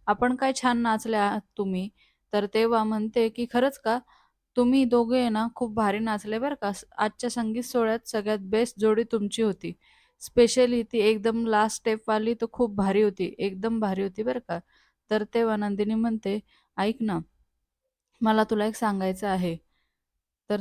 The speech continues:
तेव्हा मात्र आता काव्या म्हणते, "काय झालं? बोल ना ताई." तर तेव्हा नंदिनी म्हणते, "ती काय शेवटची डान्स स्टेप नव्हती गं, तेव्हा जरा गडबडच झाली होती." असं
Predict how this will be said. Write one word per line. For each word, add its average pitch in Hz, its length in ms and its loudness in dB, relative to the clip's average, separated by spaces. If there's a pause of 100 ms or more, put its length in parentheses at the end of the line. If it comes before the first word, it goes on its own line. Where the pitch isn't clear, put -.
तेव्हा 208 260 -2
मात्र 214 480 -2 (380)
आता 226 320 2
काव्या 220 340 0
म्हणते, 233 280 0
"काय 302 220 -2
झालं? 220 300 0
बोल 254 180 2
ना 277 120 2 (100)
ताई." 190 220 -2 (800)
तर 226 240 -2
तेव्हा 226 340 0 (500)
नंदिनी 220 320 0
म्हणते, 254 280 2
"ती 269 120 -4
काय 285 160 0
शेवटची 240 460 0
डान्स 220 340 0
स्टेप 226 240 -4
नव्हती 220 300 -2
गं, 208 200 0 (460)
तेव्हा 220 220 2
जरा 247 220 2
गडबडच 220 540 0
झाली 214 240 0
होती." 190 380 -2
असं 202 400 -2